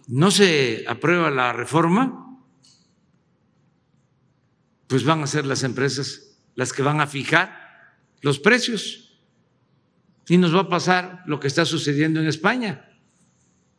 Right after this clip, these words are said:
No estoy inventando nada. Como allá dominan esas empresas,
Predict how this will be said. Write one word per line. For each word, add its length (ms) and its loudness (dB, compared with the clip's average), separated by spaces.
No 120 4
estoy 800 -2
inventando 680 0
nada. 540 -6
Como 240 4
allá 260 4
dominan 680 2
esas 280 0
empresas, 640 -2